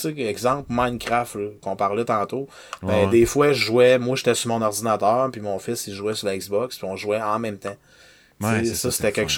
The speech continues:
Speaker 1: chose
Speaker 2: ça.
Speaker 1: de le fun que Sony a beaucoup de misère, là, à se rentrer dans la tête, là, de le crossplay, là.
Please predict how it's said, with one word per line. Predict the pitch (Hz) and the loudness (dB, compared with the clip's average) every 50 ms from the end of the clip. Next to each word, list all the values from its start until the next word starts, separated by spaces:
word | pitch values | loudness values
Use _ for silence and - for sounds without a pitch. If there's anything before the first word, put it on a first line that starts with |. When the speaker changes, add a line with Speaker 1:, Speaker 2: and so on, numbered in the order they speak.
| 123 | 2
Speaker 1:
chose | 123 117 113 | 4 4 4
Speaker 2:
ça. | 120 | 4
Speaker 1:
de | 110 | 4
le | 101 | 4
fun | - 131 131 139 127 | 4 4 4 4 4
que | 131 123 | 2 2
Sony | 120 - - 135 131 123 120 120 127 135 139 143 143 131 | 2 2 2 4 4 4 2 0 -2 -2 -2 0 2 2
a | 117 110 | 2 0
beaucoup | 110 120 117 - 135 135 | 0 -4 -4 -4 -4 -4
de | |
misère, | 127 117 117 107 110 123 131 135 127 123 | -4 -4 -2 0 4 4 4 4 4 2
là, | 120 117 110 107 101 | -2 -2 -2 -2 -2
à | 101 | -4
se | - - 107 | -4 -4 -2
rentrer | 107 104 101 110 120 | -2 -2 -2 -2 -2
dans | 120 123 113 | -2 0 0
la | 104 98 | 0 0
tête, | - 120 139 139 135 - - | 0 0 0 0 -2 -6 -6
là, | 135 131 | -6 -4
de | 113 110 | -4 -4
le | 104 104 104 | -2 -2 -2
crossplay, | 101 - 117 113 107 - - - 113 120 139 165 165 | -2 0 0 0 0 -2 -4 -4 -4 -4 -4 -4 -6
là. | 156 143 147 | -8 -10 -12